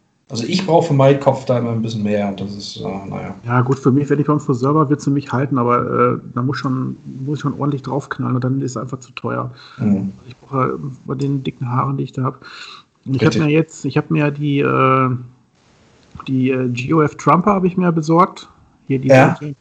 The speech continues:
Speaker 2: diese James Bond Pomade und die ist ja eigentlich nur für den Duft. Die ist so weich und leicht, das, da geht gar nicht. Aber der Duft ist ziemlich geil.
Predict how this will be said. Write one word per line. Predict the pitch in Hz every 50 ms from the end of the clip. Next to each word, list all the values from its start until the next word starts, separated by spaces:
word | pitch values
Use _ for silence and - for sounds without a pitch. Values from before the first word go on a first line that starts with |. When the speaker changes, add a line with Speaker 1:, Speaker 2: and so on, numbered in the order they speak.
| _ _
Speaker 2:
diese | 139 135 135 135 135 131
James | 131 143 139 135 127
Bond | - 147 151 160
Pomade | - 170 156 151 151 151 156 165 160 156
und | 143 139 147 - -
die | 139 151
ist | 147 -
ja | 143
eigentlich | 123 135 147 143
nur | 143 147
für | 139 - 131
den | 117
Duft. | 131 131 123 - - - - _
Die | 131
ist | 123 - -
so | 127 131 143 147 156 156 151 147 147 - - _ -
weich | - 117 113 117 117 127 147 165 170 - 135
und | 131 123
leicht, | 120 123 127 127 131 151 165 - - - _ - - - - - - - _ _ _ _ -
das, | - 113 113 - - - - - - - - -
da | 123
geht | 110 117 131 123 -
gar | 127 120 127
nicht. | 139 135 120 - - - -
Aber | - 120 123
der | 131 127
Duft | 123 151 160 -
ist | 208 175 -
ziemlich | - 120 117 110 -
geil. | - 113 113 117 120 123